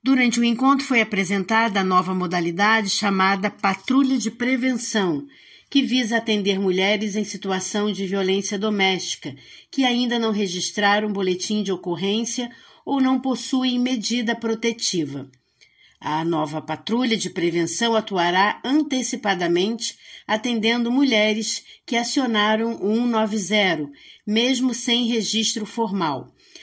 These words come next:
A iniciativa prevê visitas às vítimas e ações educativas com agressores e familiares, fortalecendo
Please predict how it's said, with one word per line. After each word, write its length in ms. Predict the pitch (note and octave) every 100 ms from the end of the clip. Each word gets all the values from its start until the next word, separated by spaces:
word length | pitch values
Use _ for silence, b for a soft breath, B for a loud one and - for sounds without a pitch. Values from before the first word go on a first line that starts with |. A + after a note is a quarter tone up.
| B
A 80 | D#3
iniciativa 760 | F3 F3 - E3 - B3+ A#3 A3+
prevê 420 | F#3+ F#3 D#3+ F#3+
visitas 840 | F#3 A#3+ G3+ B3 B3 C4 C4 - B B B
às 240 | G3 G3
vítimas 680 | D#3 A3+ A#3 B3+ B3+ B3+ - B B -
e 120 | C4+
ações 440 | C4 - A#3+ A#3
educativas 960 | A3+ G#3+ A3 A3 - - B3 A#3 A#3+ -
com 200 | G3 F3+
agressores 880 | E3+ E3+ E3+ - A3+ A#3+ B3 A#3+ -
e 120 | A3
familiares, 1040 | G#3+ A3 G3+ G#3 G#3 E3+ D3 B2+ B2+ - B B B B
fortalecendo 960 | C4+ G#3+ A#3+ A3 G3 - A3 A3+ A#3